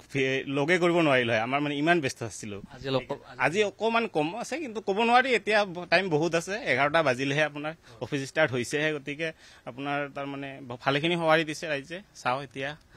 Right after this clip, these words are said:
Speaker 2: বহুত কাষ্টমাৰ আহিছে?
Speaker 1: বহুত কাষ্টমাৰ আহিছে, বহুত কাষ্টমাৰ আহিছে। মানে ক'লো না আপোনাৰ আগতকে এইট্টি পাৰ্চেণ্ট মানে আপোনাৰ, আ, আমাৰ যিটো মানে একচুৱেলি, আ, কানেকশ্যনৰ হাৰ সেইটো বাঢ়ি গৈছে আপোনাৰ।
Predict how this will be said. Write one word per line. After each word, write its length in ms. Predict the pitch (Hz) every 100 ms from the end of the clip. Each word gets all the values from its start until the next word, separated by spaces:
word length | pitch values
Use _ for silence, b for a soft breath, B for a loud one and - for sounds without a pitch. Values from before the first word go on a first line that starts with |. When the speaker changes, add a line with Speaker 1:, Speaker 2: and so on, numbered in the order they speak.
| -
Speaker 2:
বহুত 220 | 165 233 233
কাষ্টমাৰ 340 | 208 220 208
আহিছে? 280 | 185 - -
Speaker 1:
বহুত 260 | 170 196
কাষ্টমাৰ 360 | 165 139 123 104
আহিছে, 180 | 101 104
বহুত 280 | 143 170 -
কাষ্টমাৰ 360 | 120 - 104
আহিছে। 240 | 95 98 104
মানে 180 | 147 160
ক'লো 220 | 196 208
না 120 | 208
আপোনাৰ 220 | 175 196
আগতকে 380 | 165 160 185 190
এইট্টি 280 | 170 - 196
পাৰ্চেণ্ট 360 | 208 - 208
মানে 140 | 196 196
আপোনাৰ, 320 | 170 165 165
আ, 720 | 160 - _ _ - 131 127 131
আমাৰ 400 | 127 147 147 147
যিটো 300 | 127 127 160
মানে 360 | 156 156 160 -
একচুৱেলি, 480 | - - 151 156 147 - b b b
আ, 240 | 120 120 117
কানেকশ্যনৰ 480 | 135 156 147 165 160 -
হাৰ 280 | 170 117 95
সেইটো 160 | 135
বাঢ়ি 260 | 139 110 117
গৈছে 300 | 104 - 95
আপোনাৰ। 280 | 90 98